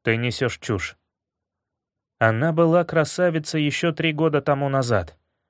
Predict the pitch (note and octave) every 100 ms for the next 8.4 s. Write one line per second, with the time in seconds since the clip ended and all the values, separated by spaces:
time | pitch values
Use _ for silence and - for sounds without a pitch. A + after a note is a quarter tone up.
0 | _ _ F2 E3 D3+ D3 D3+ E3 - D3
1 | C#3+ C#3 C3+ B2+ B2 D3 A#2+ G#2+ - A#2
2 | A#2+ - D3+ C#3+ C#3 B2 C3+ A#2 E3 D#3
3 | - B2 A#2 - C#3 B2+ B2 - C3 -
4 | D3 A2 F#2 F2 - _ _ _ _ _
5 | _ _ _ - G3 F3+ E3 D3 G3 F3
6 | F3+ - F#3 F3+ E3 D#3 D#3+ E3 E3+ -
7 | F#3+ F3 E3+ E3 - F3 E3 D#3+ E3 E3+
8 | D3 - G2 E2+